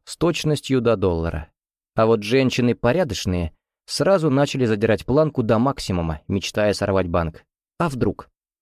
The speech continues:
Я и не подозревал, что скромное объявление в московском «Комсомольце» вызовет катастрофу, сравнимую с открытием первого Макдональдса.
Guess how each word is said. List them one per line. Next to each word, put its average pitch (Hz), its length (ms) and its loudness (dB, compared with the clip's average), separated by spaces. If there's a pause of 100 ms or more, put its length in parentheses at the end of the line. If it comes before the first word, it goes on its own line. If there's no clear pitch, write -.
(720)
Я 123 160 2
и 147 60 4
не 131 100 2
подозревал, 110 640 0
что - 160 -8
скромное 110 480 2
объявление 107 600 2
в 95 40 -4
московском 107 600 0
«Комсомольце» 113 880 -2 (100)
вызовет 139 480 2
катастрофу, 143 920 0
сравнимую 117 680 2
с - 120 -4
открытием 107 640 0
первого 95 480 0
Макдональдса. 85 800 -2